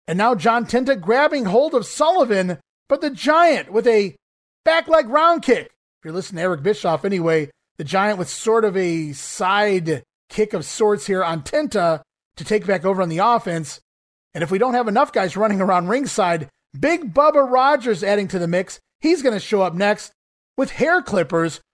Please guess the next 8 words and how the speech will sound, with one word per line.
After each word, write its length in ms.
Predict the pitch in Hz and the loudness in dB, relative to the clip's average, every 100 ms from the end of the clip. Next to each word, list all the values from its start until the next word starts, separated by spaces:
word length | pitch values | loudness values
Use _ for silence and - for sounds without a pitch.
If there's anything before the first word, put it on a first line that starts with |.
| _ | _
while 160 | 240 277 | 0 2
the 100 | 262 | -2
Giant 540 | 160 233 277 311 247 | -2 0 2 2 2
delivers 400 | 226 247 262 226 | 2 2 2 0
a 260 | 240 226 - | 0 0 -8
massive 680 | 208 240 311 339 - 214 156 | -4 0 2 2 0 -4 -4
choke 340 | - 269 311 | -2 0 0
slam 560 | - 233 202 170 135 | -4 -4 -2 0 -2